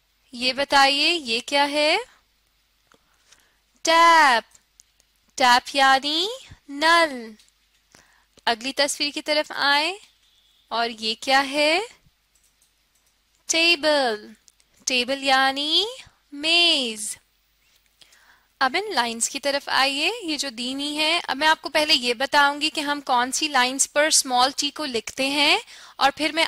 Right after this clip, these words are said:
आपको स्मॉल टी लिखने का तरीका बताऊंगी। स्मॉल टी को हम पहली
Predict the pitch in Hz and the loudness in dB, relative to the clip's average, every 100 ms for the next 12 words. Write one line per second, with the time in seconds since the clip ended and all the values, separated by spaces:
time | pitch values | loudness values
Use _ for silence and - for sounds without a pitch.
0 | 233 233 - 269 320 381 - 254 247 269 | 4 2 0 -6 -4 -4 -4 0 0 0
1 | 294 294 247 - 262 254 277 349 311 254 | -4 -4 -6 -8 -8 0 2 4 0 0
2 | 240 247 220 226 208 214 208 208 220 _ | 0 -2 -2 -4 -6 -6 -12 -14 -16 _
3 | _ _ _ _ _ _ _ _ _ _ | _ _ _ _ _ _ _ _ _ _
4 | _ _ _ _ _ - 285 285 311 415 | _ _ _ _ _ -8 -4 4 4 4
5 | - 311 262 254 240 240 277 381 _ 254 | -2 -4 -4 -2 0 0 -2 -8 _ 0
6 | 254 247 247 285 | 0 -4 -6 -6